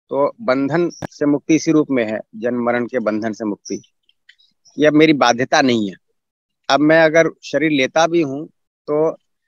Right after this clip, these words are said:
एक करुणा के भाव के साथ कि समाज में कैसे व्यवस्था बने, कैसे मानव लक्ष्य की पूर्ति हो, कैसे मानवीय परंपरा बने, इस रूप में लेता हूँ। परंतु मेरे लिए बाध्यता नहीं है, क्योंकि मेरी पूर्णता हो गई है ज्ञान में, आचरण में,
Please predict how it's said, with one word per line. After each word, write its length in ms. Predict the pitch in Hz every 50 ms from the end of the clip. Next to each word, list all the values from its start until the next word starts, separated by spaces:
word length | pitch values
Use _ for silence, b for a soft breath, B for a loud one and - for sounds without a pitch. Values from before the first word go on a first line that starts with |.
| _ _ _ -
एक 120 | 143 -
करुणा 360 | - 156 147 143 147 151 156
के 120 | 147 - 156
भाव 240 | 139 120 123 127 120
के 140 | - 131
साथ 260 | 123 - 123 113 113 120
कि 240 | - _ _ 143
समाज 420 | 131 - - 127 127 127 127 131 127
में 140 | 135 135 135
कैसे 320 | - 127 120 117 - 135
व्यवस्था 420 | 120 113 110 107 - - - 120
बने, 240 | 107 113 113 117 113
कैसे 280 | - - 113 - - 120
मानव 360 | 117 113 107 107 117 117 117
लक्ष्य 160 | 113 - - -
की 60 | 113
पूर्ति 380 | - - 113 110 - - 120
हो, 100 | 113 110
कैसे 300 | 107 - 117 101 - -
मानवीय 360 | 113 110 101 104 104 110 117 113
परंपरा 400 | - 110 104 101 98 - 107 101
बने, 180 | 101 95 90 - _ _ _ _ _ _ _ _ _ _ _ _ _ _ _
इस 200 | - 147 135 -
रूप 120 | 143 139 -
में 100 | 139 131
लेता 240 | 117 107 - - 107
हूँ। 200 | 98 90 87 _ _ _ _
परंतु 260 | 117 123 131 127 151 147
मेरे 280 | 135 131 143 151 170
लिए 140 | 175 180 175
बाध्यता 420 | 156 143 139 131 143 131 - 139
नहीं 200 | 131 127 120 104
है, 60 | 95 90
क्योंकि 320 | - - 117 - - 139
मेरी 520 | 131 127 131 147 151 160 165 170 165 - - _ _ _ _ _ _
पूर्णता 280 | 131 131 127 123 143 135
हो 180 | 120 117 120 113
गई 140 | 113 110 101
है 100 | 104 101
ज्ञान 260 | 95 98 104 98 98
में, 160 | 98 95 95 90 - _ _ -
आचरण 360 | 107 98 - - 98 98 98
में, 140 | 98 98